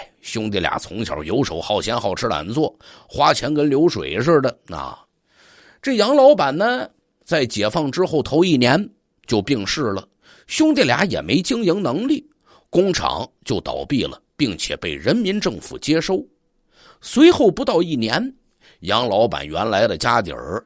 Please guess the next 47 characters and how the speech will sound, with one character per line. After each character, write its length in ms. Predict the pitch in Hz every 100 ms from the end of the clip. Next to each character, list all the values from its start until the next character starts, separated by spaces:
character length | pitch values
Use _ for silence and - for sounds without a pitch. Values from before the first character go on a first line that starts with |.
| _
就 180 | - 95
让 200 | 85 82
这 100 | 87
哥 220 | 110 110
俩 280 | 90 - 76
呀 160 | 73 -
挥 280 | - 196
霍 220 | 185 135 104
得 80 |
一 160 | 143 156
干 160 | 160 180
二 240 | 175 117
净， 180 | 208 - _ _ _ _ - _
这 160 | 131 120
兄 240 | 151 156
弟 80 | 127
俩 180 | 92 98
又 140 | 120
没 180 | 113 135
别 160 | 110
的 120 | 135 107
经 200 | 131 135
济 120 | 113
来 200 | 87 113
源， 380 | 127 101 135 - - _ -
只 260 | 135 269
好 260 | - - -
全 380 | - - 90 92
家 360 | 85 82 71 -
搬 300 | 87 85 85
出 220 | - 82
了 120 | 67
南 320 | 65 71 80 87
昌 240 | - 87
大 240 | 87 73 -
楼。 260 | - 127 - _ _ _ _ _ _ _ _ _ _ -
游 300 | 87 127 170
手 240 | - 95
好 320 | 98 147 117
闲， 640 | 90 78 101 151 156 139 - _
那 260 | 127 117 107
又 140 | 110
是 100 | 107
挥 320 | 98 156 156
金 140 | 139 139
如 280 | 127 127
土， 640 | 165 90 71 78 113 123